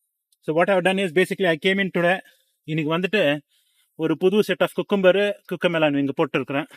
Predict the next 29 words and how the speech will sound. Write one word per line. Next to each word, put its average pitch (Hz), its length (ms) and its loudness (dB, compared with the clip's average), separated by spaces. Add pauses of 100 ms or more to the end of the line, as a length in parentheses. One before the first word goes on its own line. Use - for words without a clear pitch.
(1400)
And 139 100 -2 (120)
along 190 280 2
with 170 160 2
that, 190 140 2 (220)
I 139 80 -6
have 151 180 0
done, 180 160 4 (140)
uh, 147 260 2
another 170 320 2
set 165 220 2
of, 147 100 2 (160)
uh, 139 180 4 (120)
col-, 160 280 6
இது 165 120 2 (1040)
brassicas, 165 460 4 (1600)
which 135 200 -10
is, 139 80 -2 (160)
uh, 135 120 4 (120)
basically 156 400 0
இங்க 147 140 0
போட்டு 160 260 -2
பாருங்க 139 240 -2
பேர். 165 160 0 (1900)
ப்ரோக்கலி, 196 400 2 (300)
கேல், 190 240 6 (220)
இந்த 151 180 -2
ரெண்டு 170 220 4
இதுல. 160 180 2 (1080)
இந்த 170 100 2